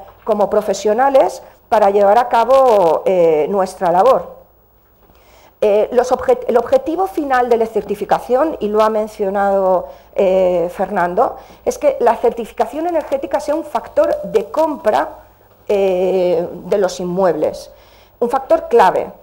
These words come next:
y además promover la implementación de medidas de mejora. No hay que perder de vista,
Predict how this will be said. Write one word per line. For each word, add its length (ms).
y 140
además 440
promover 640
la 140
implementación 760
de 100
medidas 460
de 120
mejora. 480
No 80
hay 80
que 100
perder 360
de 120
vista, 380